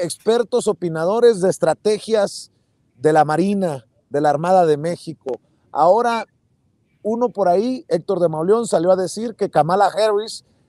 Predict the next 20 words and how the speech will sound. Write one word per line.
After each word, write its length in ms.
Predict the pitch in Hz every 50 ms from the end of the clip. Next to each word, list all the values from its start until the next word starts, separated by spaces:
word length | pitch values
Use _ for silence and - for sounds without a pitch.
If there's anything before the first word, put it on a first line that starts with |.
| _ _
la 140 | - 127 143
vicepresidenta 680 | 147 147 - 160 131 - 139 135 139 170 196 196 - 180
de 20 | 147
Estados 300 | - 190 196 196 - 165
Unidos, 180 | 175 196 -
le 80 | 180 170
había 220 | 156 175 196 208
mandado, 680 | 208 208 196 185 175 202 214 220 220 208 202 185 147 - _ _ _ _ _ _ -
eh, 240 | - 147 175 170 160
le 80 | 165
había 180 | 170 185 208 208
dado 260 | 208 214 240 240 233
al 120 | 214 190 -
presidente 840 | - 175 170 - 160 156 175 196 202 202 - - 202 208 196 165 - _ _ _ _ _
la 140 | - 143 151
información 680 | 160 143 - 170 170 165 160 156 - - 185 190 196 180
sobre 460 | - 185 175 156 156 151 151 147 143
Rafael 460 | 139 147 151 143 - 147 156 170 165
Caro 240 | - 165 160 156 147
Quintero. 600 | - - 135 139 131 _ 151 151 147 139 131